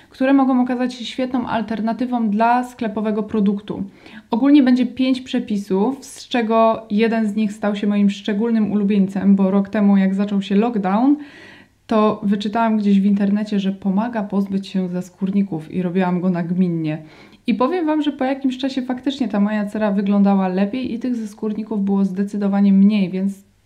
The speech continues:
tym przepisem chciałabym się z wami dzisiaj podzielić, no i przy okazji powiedzieć o jego wadzie. Także lecimy.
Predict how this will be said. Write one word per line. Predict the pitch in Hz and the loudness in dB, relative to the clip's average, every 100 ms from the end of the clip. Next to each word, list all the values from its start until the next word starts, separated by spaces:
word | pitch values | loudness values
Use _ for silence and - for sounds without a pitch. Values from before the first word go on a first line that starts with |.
| _ - | _ -4
tym | 277 | -4
przepisem | 285 233 214 214 208 | -2 -4 -4 -4 -4
chciałabym | - 202 208 202 | -2 0 0 0
się | 208 | -2
z | 196 | 0
wami | 202 196 | 4 4
dzisiaj | 190 - 190 | 2 0 -2
podzielić, | 190 190 190 240 240 - | 0 0 0 0 -4 -6
no | 220 220 | -4 -2
i | 208 | -4
przy | 202 | -4
okazji | 202 202 196 | -6 -4 -6
powiedzieć | 190 190 190 190 | -4 -6 -6 -10
o | - | -8
jego | 180 170 160 | -8 -6 -8
wadzie. | 165 156 - 196 - _ - - - - - | -8 -8 -8 -8 -10 _ -20 -20 -20 -14 -8
Także | 208 294 | -4 -2
lecimy. | 381 330 - - | -2 -4 -6 -10